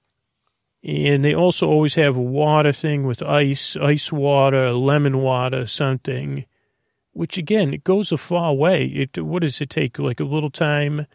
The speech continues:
uh, to do that, those two things. It just makes you feel like, uh, a little bit, you say, "Well, I need to stay hydrated. I need to stay screened." And, uh, I don't know, it's just a nice touch. And the pool is very nice. Uh,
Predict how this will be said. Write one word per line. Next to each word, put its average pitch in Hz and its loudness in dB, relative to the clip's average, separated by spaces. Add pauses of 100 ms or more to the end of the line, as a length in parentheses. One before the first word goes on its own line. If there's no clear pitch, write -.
(580)
uh, 135 -2
to 147 -4
do 151 2
that, 131 -2
those 147 0
two 147 -2
things. 135 -4
It 151 -4
just - -8
makes 170 -2
you 151 -2
feel 147 0
like, 131 -4
uh, 131 -2 (400)
a 156 -2
little 160 0
bit, 156 0
you 151 -2
say, 139 0
"Well, 135 2
I 139 4
need 156 0
to 156 -4
stay 147 0
hydrated. 131 -2
I 127 0
need 131 -4
to 131 -6
stay 131 -6 (240)
screened." 147 -2 (1400)
And, 131 -4
uh, 175 -2
I - 2
don't 160 2
know, 127 -2
it's 151 -4
just 185 -2
a 180 0
nice 156 0
touch. 135 -4
And 147 0
the 156 0
pool 202 0
is 185 -2
very 180 2
nice. 143 -2
Uh, 127 -4